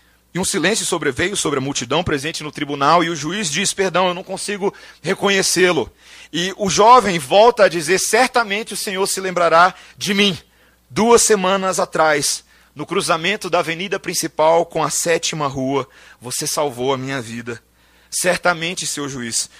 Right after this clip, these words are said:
você também pode fazer alguma coisa pra salvar minha vida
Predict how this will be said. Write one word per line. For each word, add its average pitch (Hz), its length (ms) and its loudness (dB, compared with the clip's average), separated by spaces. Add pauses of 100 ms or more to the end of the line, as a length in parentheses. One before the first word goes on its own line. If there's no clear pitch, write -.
(120)
você 143 200 -10
também 160 300 -6
pode 156 280 -4
fazer 147 280 -6
alguma 156 380 -10
coisa 147 340 -8
pra 131 140 -8
salvar 123 400 -4
minha 123 220 -12
vida 107 380 -12